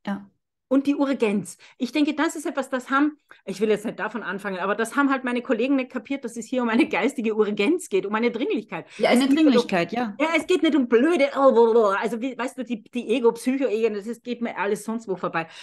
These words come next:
Speaker 2: Das finde ich alles irgendwie d-, nicht einmal die Spucke wert. Äh, weil ehrlich gesagt, mir ist das völlig wurscht. Weißt du, jeder kann über mich sagen, was er will.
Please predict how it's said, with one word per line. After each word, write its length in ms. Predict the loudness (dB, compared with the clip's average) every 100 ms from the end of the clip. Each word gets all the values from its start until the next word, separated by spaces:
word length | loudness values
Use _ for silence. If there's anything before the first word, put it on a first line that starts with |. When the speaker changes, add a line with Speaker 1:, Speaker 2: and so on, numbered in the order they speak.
| -12
Speaker 2:
Das 160 | -12 -4
finde 180 | -2 -2
ich 100 | -2
alles 220 | -4 -2
irgendwie 300 | -4 -4 -8
d-, 160 | -6 -4
nicht 200 | -4 -4
einmal 180 | -8 -8
die 80 |
Spucke 340 | -8 -8 -6 -6
wert. 220 | -8 -12 -20 -20 -10
Äh, 200 | -8 -4
weil 160 | -4 -2
ehrlich 220 | -2 -4
gesagt, 220 | -4 -6 -4
mir 140 | -6
ist 120 | -6
das 80 | -12
völlig 280 | -6 -6 -6
wurscht. 220 | -10 -10
Weißt 160 | -10 -6
du, 60 |
jeder 200 | -2 -2
kann 160 | -2 -8
über 140 | -6
mich 160 | -6 -6
sagen, 220 | -8 -8
was 100 | -8
er 80 | -8
will. 120 | -8